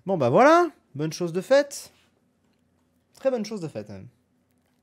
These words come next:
Là, normalement, on va pouvoir se mettre full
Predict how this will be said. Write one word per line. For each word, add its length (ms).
Là, 100
normalement, 400
on 40
va 60
pouvoir 200
se 100
mettre 260
full 460